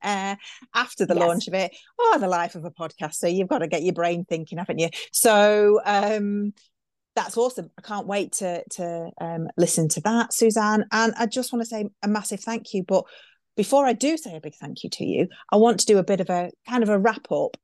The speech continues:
Speaker 1: for what I want our lovely listeners to take away. So just some takeaways from everything that we've talked about today, 'cause we've, we've, I know we kind of jumped a little bit, but,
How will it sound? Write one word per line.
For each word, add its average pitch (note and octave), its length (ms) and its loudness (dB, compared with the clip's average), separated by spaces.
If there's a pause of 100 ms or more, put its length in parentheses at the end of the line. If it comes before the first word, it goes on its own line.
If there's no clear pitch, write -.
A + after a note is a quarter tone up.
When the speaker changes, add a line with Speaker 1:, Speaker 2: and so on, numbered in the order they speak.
(120)
Speaker 1:
for F3 600 0
what F#3 260 -8
I F#3 80 -4
want F3+ 560 -8
our F3 360 -8 (320)
lovely F#3+ 360 2
listeners E3 480 -4
to E3+ 100 -8
take E3 340 -4
away. E3 480 2 (220)
So F3 160 4
just A#3+ 240 2
some A#3 140 4
takeaways E3+ 760 -4
from E3 240 -6 (680)
everything A3+ 360 2
that F#3+ 80 -4
we've F3+ 140 -6
talked F3 300 -8
about - 340 -12 (220)
today, D#3 260 2
'cause D#3 180 -6
we've, D#3 220 -2 (120)
we've, E3 280 -2 (320)
I F3+ 80 0
know F#3+ 140 4
we F3 120 2
kind E3+ 240 -8
of D3+ 140 -6
jumped - 420 -6 (220)
a F3+ 80 4
little F3 280 2
bit, D3+ 220 -2
but, - 160 -2